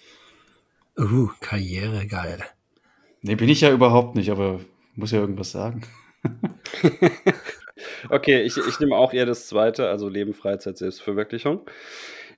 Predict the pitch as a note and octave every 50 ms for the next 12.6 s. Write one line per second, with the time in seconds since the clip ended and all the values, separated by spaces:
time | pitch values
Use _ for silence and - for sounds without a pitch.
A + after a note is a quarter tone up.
0 | _ - A#2+ A#2 A#2+ A#2 A#2+ A#2+ A#2 A#2 A#2 - - _ _ _ _ _ _ _
1 | _ - - _ _ _ _ _ _ _ - - A2+ A2+ A2+ B2 - - - C#3
2 | - - - A2 A#2 A#2 A#2+ A#2+ - - G#2 B2 - - - - - - - _
3 | _ - - D3 E3+ D#3+ G#3 F#3 D3+ - C#3 C3+ B2+ - - B2+ B2 C#3 D3+ D#3+
4 | - - - _ _ - G#2 - G#2+ A2 A#2+ C3+ - - - - A2+ A2+ A2 G#2
5 | F#2+ A2 A2+ C3 C#3 - - - _ - A2+ G#2 - A2+ A2 - - A#2+ C3 B2+
6 | - C3 - B2 B2 B2 B2 - - - A2 G2+ - G2+ G2+ G2 - - F#2 -
7 | - - - - - - - _ _ _ _ _ _ _ - F#2 F#2 F2+ E2 E2+
8 | E2 F2 E2 - - - - - - - - - _ _ _ _ _ _ _ _
9 | _ _ _ _ _ _ - - _ _ _ _ _ - - - - B2+ C3 C3+
10 | C#3 B2+ B2+ A#2+ C3 B2+ A#2+ A2+ - - B2 A#2 - - C3 C3 B2 - - A#2+
11 | A2+ A2+ A2 G#2+ G#2+ - - A#2 A#2 A#2 A#2 A#2 A2+ B2+ B2 A#2 A2 A2+ A2 G2
12 | - - B2 A2 - - A#2+ C3 D3+ D#3 -